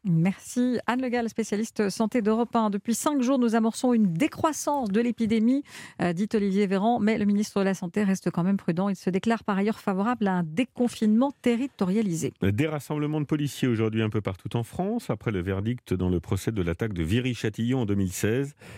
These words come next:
Speaker 2: Des jeunes accusés d'avoir attaqué et brûlé des policiers. Huit sur treize ont été acquittés.
Speaker 1: Les rassemblements notamment à Lyon. Jean-Luc Boujon, des policiers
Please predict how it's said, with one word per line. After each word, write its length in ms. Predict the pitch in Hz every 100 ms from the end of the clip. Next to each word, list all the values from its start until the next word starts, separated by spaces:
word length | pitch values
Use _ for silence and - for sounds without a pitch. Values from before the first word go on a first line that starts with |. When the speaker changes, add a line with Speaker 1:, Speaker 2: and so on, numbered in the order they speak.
| -
Speaker 2:
Des 160 | 101 110
jeunes 360 | 101 113 127 151 _ _
accusés 380 | 101 - 117 131
d'avoir 260 | 113 98 98
attaqué 360 | 104 101 151
et 60 | 110
brûlé 360 | 95 117 120
des 160 | 139 85
policiers. 600 | - 175 143 - - 123
Huit 300 | 104 185 -
sur 220 | - 123
treize 380 | - 107 92 82
ont 100 | 87
été 260 | 90 82 85
acquittés. 460 | - - 76 69 -
Speaker 1:
Les 120 | 202
rassemblements 520 | 170 202 180 175 185 208
notamment 380 | 180 175 180 196
à 80 | 185
Lyon. 340 | 180 240 269
Jean-Luc 280 | 208 220 208
Boujon, 340 | 202 208 226
des 80 | 233
policiers 680 | 202 208 208 - 240 220